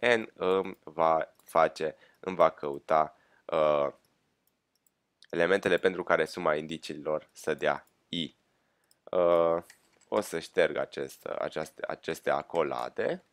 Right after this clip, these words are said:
și aici jos, uh, îmi voi afișa suma. Bun, haideți să scriu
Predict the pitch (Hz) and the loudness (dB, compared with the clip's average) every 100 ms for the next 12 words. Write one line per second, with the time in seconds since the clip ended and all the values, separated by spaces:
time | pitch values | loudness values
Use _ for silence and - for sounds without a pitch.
0 | - - - - 113 95 80 76 107 107 | -20 -20 -12 0 2 2 -2 -2 -2 -4
1 | _ - - - 85 82 82 - 98 95 | _ -20 -20 -4 2 4 2 0 -4 0
2 | 90 80 - 80 - 69 - 85 - - | 0 2 -2 -4 -10 -14 -2 -2 -2 -12
3 | - 82 67 53 _ _ _ _ _ _ | -12 -10 -10 -14 _ _ _ _ _ _
4 | _ _ _ _ _ _ 90 76 - 113 | _ _ _ _ _ _ -2 -2 4 6
5 | 123 104 90 - | 6 4 -2 -4